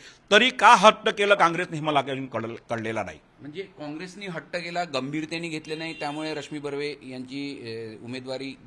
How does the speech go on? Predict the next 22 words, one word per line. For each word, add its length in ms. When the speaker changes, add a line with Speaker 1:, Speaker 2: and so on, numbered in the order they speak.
Speaker 2:
गेली 260
तिथे, 180
म्हणजे 180
बाद 300
झाला 260
अर्ज 260
आणि 180
आता 180
त्यांना 220
दुसरा 240
उमेदवार 380
झाला, 200
तर 80
गंभीरतेने 500
घेतलं 220
नाही 100
काँग्रेसने? 440
Speaker 1:
काँग्रेसने 420
गंभीरतेने 560
घेतलं 320
नाही. 140
त्यांच्याकडे 680